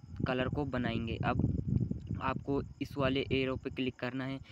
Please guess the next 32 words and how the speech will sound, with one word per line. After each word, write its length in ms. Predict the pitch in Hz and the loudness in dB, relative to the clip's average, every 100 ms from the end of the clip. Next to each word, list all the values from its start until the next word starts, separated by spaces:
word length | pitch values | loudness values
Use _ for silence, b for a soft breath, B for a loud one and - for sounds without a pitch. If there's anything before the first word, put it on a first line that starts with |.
| B - | B -4
तो 80 | 131 | 0
ये 220 | 127 131 | 2 2
यहाँ 180 | 123 120 | 0 -2
पे 80 | 131 | -2
इस 240 | 131 131 | -4 -2
वाले 240 | 131 127 | -2 0
एरो 160 | 123 127 | 0 -2
पे 120 | 127 | -4
क्लिक 240 | 127 135 135 | -4 -2 -2
करने 260 | 127 123 131 | -2 -4 -4
के 160 | - 131 | -4 -2
बाद 220 | 127 135 B B - | -2 -2 B B -6
फिर 100 | 131 | -2
यहाँ 180 | 127 120 | -2 -2
पे 140 | 135 | -4
कलर 300 | - 127 131 | -2 0 0
के 120 | 127 | 0
ऑप्शन 320 | 131 - 135 | -4 -2 -6
पे 120 | 127 127 | -4 -6
क्लिक 280 | 135 127 | -2 -4
करना 320 | - 127 131 127 | -2 -4 -2 -4
है। 160 | 135 B B - | -6 B B -10
फिर 140 | 135 - | -8 -4
क्ल-, 240 | 135 131 | 0 0
कलर 260 | - 131 131 | 0 0 0
के 120 | - | 0
ऑप्शन 260 | 131 - 131 | -2 -2 -4
पे 160 | - | -2
जैसे 260 | 127 123 - | -4 -4 -4
ही 80 | 131 | -4
क्लिक 300 | - 127 - | -2 -4 -4
करोगे, 340 | 123 117 113 | -4 -4 -6